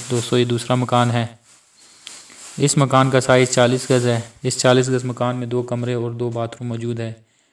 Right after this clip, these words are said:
ग्राउंड प्लस मकान, ग्राउंड प्लस बन-, बना हुआ मकान है। सादा किचन मौजूद है। फुल आरसीसी मकान है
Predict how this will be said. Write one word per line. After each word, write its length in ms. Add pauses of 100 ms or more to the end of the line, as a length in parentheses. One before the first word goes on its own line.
(220)
ग्राउंड 300
प्लस 300
मकान, 640 (540)
ग्राउंड 360
प्लस 320
बन-, 200 (160)
बना 220
हुआ 200
मकान 400
है। 240 (600)
सादा 320
किचन 300
मौजूद 320
है। 60
फुल 260
आरसीसी 440
मकान 400
है 240